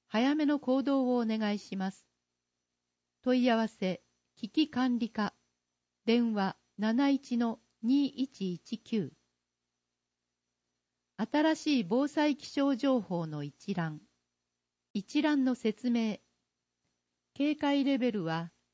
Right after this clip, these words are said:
下から一、二、三相当、四相当、五相当と縦方向に並んでおり、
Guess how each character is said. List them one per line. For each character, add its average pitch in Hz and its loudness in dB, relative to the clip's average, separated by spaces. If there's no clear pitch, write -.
下 - -2
か 247 0
ら 226 0
一、 - -2
二、 240 4
三 254 2
相 240 0
当、 151 -6
四 254 2
相 247 0
当、 151 -10
五 233 0
相 269 -2
当 170 -4
と 156 -8
縦 214 -2
方 277 0
向 196 -2
に 190 -4
並 196 -2
ん 208 -2
で 196 -2
お 190 0
り、 147 -8